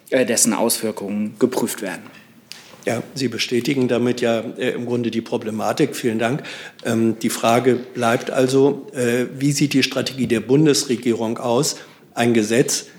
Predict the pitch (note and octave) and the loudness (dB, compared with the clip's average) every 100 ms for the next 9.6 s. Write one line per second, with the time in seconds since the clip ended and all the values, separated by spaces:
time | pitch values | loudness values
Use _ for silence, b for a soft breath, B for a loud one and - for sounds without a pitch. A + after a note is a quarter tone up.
0 | B - A#2 - - A#2 A#2 A2+ A2+ B2 | B -6 -2 -2 -2 -2 0 0 -2 -2
1 | C#3 - C3+ B2+ C3 B2+ C3 C3 - F#3+ | -2 0 -2 0 0 2 2 -2 -4 -2
2 | F#3+ D#3 D3+ D#3+ - C#3 C#3 D#3 - A#2 | 0 0 2 0 0 0 0 0 -2 -4
3 | A2+ B2+ C3 G2+ G#2+ - A#2 - A2 C#3 | -2 0 0 -2 -8 -8 -6 -6 -4 -2
4 | C#3 B2 A2 - A2 A#2+ - B B B | -2 -2 -4 -4 -4 -4 -6 B B B
5 | - - B2 C3 - A#2+ - B2 - A#2 | -6 4 4 4 0 -6 -2 0 0 -4
6 | - C#3 C3+ A2+ A#2 A2 B2 - B B | 0 4 6 4 2 -2 -4 -6 B B
7 | B - B2 A#2+ - C3 C3+ D3 C3 C3+ | B -4 0 2 0 0 2 2 2 2
8 | A#2+ C#2+ B2 - A#2+ A#2 A#2 C3+ D3 - | 4 4 2 0 -2 -2 0 0 0 0
9 | C3+ B2 B2+ A#2+ A#2 | 2 2 2 2 0